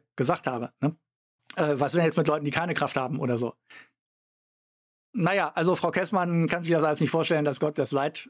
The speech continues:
äh, schickt. Aber, also, also auch wieder willkürlich, ne? Das Leid schickt er nicht, aber die Kraft, ja, die, die schickt er, ne? Also wie wir es immer bemängeln, alles Gute wird Gott zugeschrieben und, ähm, alles Negative, das ist dann,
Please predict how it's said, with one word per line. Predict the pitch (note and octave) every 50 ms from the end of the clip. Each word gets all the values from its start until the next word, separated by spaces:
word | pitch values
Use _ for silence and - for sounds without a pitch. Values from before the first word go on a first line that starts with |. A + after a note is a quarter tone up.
| -
äh, | - D3+ C3 B2+ B2+ B2
schickt. | - - E3 - - - - _ _ - - - - - _ _ _
Aber, | - F3+ D#3 D3 C#3+ - -
also, | - F#3 F#3 - -
also | - G3+ D#3+ A#3
auch | F#3+ G3+ -
wieder | A3 G3+ F3 D#3
willkürlich, | E3 A3+ B3+ - F#3 D3 C#3 A2
ne? | E3 G#3+
Das | G3 F3 B2+ -
Leid | D#3+ F#3+ C4 -
schickt | - F#3 - B3
er | A#3+
nicht, | A#3 B3 A#3+
aber | F#3+ D#3+
die | D#3 D3
Kraft, | - A#3+ A3+ - -
ja, | F3 D#3 C#3 B2+
die, | C3 E3 F3+ E3+ C#3
die | D#3 F#3+
schickt | - - A3 - -
er, | C3 - - _ _
ne? | - E3+ G3+ G3+
Also | F#3+ D#3+ E3 F3 E3 C#3+
wie | E3 F#3 F#3
wir | F#3 F3 E3
es | D#3+ D#3
immer | F3+ E3+ D#3+
bemängeln, | D3 D3+ D#3 E3+ G3 G#3 G3+
alles | G#3 F3 E3 D#3+ C#3 -
Gute | G3+ B3 B3 F3+
wird | D#3+ C#3+
Gott | C#3+ F#3+ A#3 A#3
zugeschrieben | - - A3+ G3+ - - - G3+ G3+ G3 G3 G3+ - - - - - - - _
und, | - - F3 F3 E3+ D#3+ D#3+ F3+
ähm, | E3+ E3 D#3+ D#3 D3+ C3 - _ _ _ _ _ _ -
alles | E3 D#3 D#3+ C#3+
Negative, | D3+ F3 F#3 F#3 E3+ - F3 E3+ D3 D#3 D#3 D3+
das | D3 D3 C#3 -
ist | F3 D3 -
dann, | E3+ D3+ D3 C#3+